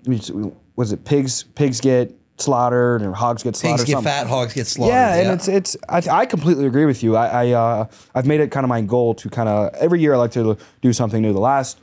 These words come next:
Speaker 1: two, last two years I spent reading the dictionary thesaurus just to hone in on my vocabulary, because I was thinking to myself, when you meet individuals in other countries, what do they always know? Two or three languages.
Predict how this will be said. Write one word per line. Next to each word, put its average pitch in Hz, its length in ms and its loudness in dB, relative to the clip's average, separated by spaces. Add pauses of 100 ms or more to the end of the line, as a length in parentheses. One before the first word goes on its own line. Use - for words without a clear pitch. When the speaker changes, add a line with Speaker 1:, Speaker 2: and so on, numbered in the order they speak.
Speaker 1:
two, 139 320 2
last 123 220 -2
two 135 100 -2
years 120 220 2
I 117 100 0
spent 113 400 -2
reading 110 280 0
the 104 80 0
dictionary 110 380 -2
thesaurus 107 500 -2
just - 220 -6
to 104 260 0 (380)
hone 131 180 0
in 117 80 0
on 110 60 0
my 107 100 0
vocabulary, 120 600 0
because 113 260 0
I 113 80 2
was 107 120 -2
thinking 135 120 0
to 123 40 0
myself, 107 420 -2 (720)
when 135 160 2
you 135 100 4
meet 135 440 0
individuals 131 600 2
in 117 200 -4
other 110 500 0
countries, 107 640 -4
what 117 180 0
do 151 60 0
they 151 120 2
always 113 380 0
know? - 320 -6 (540)
Two 156 160 2
or 143 80 0
three 135 180 0
languages. 117 640 -4